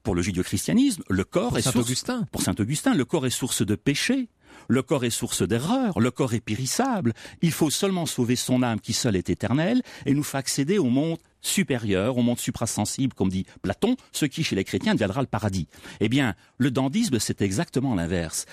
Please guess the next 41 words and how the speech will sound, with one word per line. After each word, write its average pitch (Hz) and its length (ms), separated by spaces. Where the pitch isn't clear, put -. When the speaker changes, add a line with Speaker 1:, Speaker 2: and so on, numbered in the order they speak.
Speaker 1:
C'est - 260
réunir 117 1040
l'âme 85 360
et 90 80
le 76 100
corps. - 420
Le 147 160
corps 185 240
n'est 127 120
pas 226 320
un 113 80
tombeau 101 380
pour 87 220
l'âme, 76 380
mais 160 180
il 165 80
en 160 100
est, 170 100
il 131 140
en 131 100
est 151 80
le 101 140
miroir, 110 840
il 127 140
en 131 140
est 139 80
le 104 100
révélateur. 90 960
Donc 175 180
c'est - 180
aller 202 200
contre 135 320
deux 127 320
mille 208 220
ans 233 200
de 120 140
culture, 220 800
de 135 100
tradition 233 840
judéo-chrétienne 151 720
occidentale. 170 840